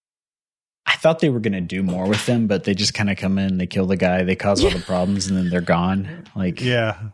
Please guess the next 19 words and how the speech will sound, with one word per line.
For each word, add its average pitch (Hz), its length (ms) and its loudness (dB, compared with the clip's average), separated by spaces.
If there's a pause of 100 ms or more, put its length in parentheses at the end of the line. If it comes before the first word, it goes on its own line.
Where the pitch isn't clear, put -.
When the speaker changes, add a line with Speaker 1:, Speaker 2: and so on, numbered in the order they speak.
(1160)
Speaker 1:
so 92 380 2
what's, 90 400 -2
what's 101 200 -8
going 107 180 0
on 107 140 -2
with 120 100 -6
that? 135 180 2
And 113 100 2
at 107 120 0
first, 190 320 0
I 104 160 4
Speaker 3:
Well 101 100 4
Speaker 1:
thought 98 300 -2
that, 98 180 -6 (2250)
like, 107 200 -2
it 117 60 2
was 110 160 0
gonna 113 220 2
be, 95 460 -2